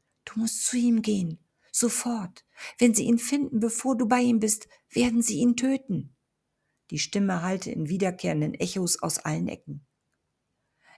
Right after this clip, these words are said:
Amber folgte, sich drehend um,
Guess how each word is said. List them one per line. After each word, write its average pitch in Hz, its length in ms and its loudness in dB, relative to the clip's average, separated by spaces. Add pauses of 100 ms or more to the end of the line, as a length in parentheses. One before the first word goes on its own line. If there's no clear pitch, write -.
(100)
Amber 196 300 0
folgte, 196 600 -4 (200)
sich 202 260 0
drehend 220 380 4
um, - 260 -2